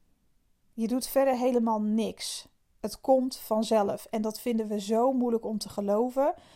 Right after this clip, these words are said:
dat we op den duur de controle terug willen. En dan gaan mensen inbreken halverwege het proces. Want ze zien dan dingen verschijnen. Oké, oké, ze zien wel van, "Oh, wacht even, er gaan zich wel wat dingen ontvouwen.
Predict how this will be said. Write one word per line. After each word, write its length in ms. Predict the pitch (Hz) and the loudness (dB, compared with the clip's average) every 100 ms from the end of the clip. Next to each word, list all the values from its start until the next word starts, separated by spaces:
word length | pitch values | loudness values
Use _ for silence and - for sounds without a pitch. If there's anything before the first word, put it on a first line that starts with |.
| - - - | -20 -12 -2
dat 140 | 240 | -2
we 60 | - | 0
op 160 | - 233 | -2 0
den 100 | 233 | 0
duur 140 | 262 | -2
de 80 | 240 | -2
controle 540 | 220 208 240 277 285 | -4 -4 2 2 2
terug 260 | 269 247 262 | -2 -2 0
willen. 320 | 226 226 220 | 0 0 -2
En 100 | 208 | -4
dan 100 | 202 | -4
gaan 260 | - 208 202 | -4 -4 -2
mensen 360 | 220 226 - - | -2 -2 -6 -6
inbreken 600 | 262 262 226 226 226 190 | -2 0 0 0 0 -2
halverwege 720 | 190 220 226 202 202 196 190 | 2 2 2 -2 -4 -4 -6
het 180 | 190 - | -8 -6
proces. 480 | 196 196 - 196 - | -8 -6 -8 -8 -6
Want 160 | 208 | -4
ze 100 | - | -4
zien 220 | 202 240 | -2 0
dan 300 | 233 226 226 - - - - - | 4 4 2 -6 -20 -20 -20 -6
dingen 320 | 208 240 233 | 0 2 0
verschijnen. 920 | 247 - - 214 208 208 202 202 202 | -2 -6 -2 0 2 0 -2 -2 -2
Oké, 520 | 240 - 202 202 208 - | -4 -2 -2 0 -2 -4
oké, 340 | 208 208 208 | -8 -10 -10
ze 120 | 202 | -8
zien 240 | 208 226 220 | -6 -4 -2
wel 220 | 214 214 | 0 -2
van, 280 | - 208 - | -2 -4 0
"Oh, 160 | 277 | 0
wacht 220 | 220 190 - | 0 -4 -8
even, 280 | - - | -12 -10
er 60 | 220 | -8
gaan 220 | - 226 | -2 -2
zich 140 | 233 226 | -2 0
wel 220 | 233 233 | 0 0
wat 180 | 208 208 | 0 0
dingen 240 | 214 208 | -2 -2
ontvouwen. 760 | 214 196 - 240 277 294 339 | -6 -6 2 4 4 4 4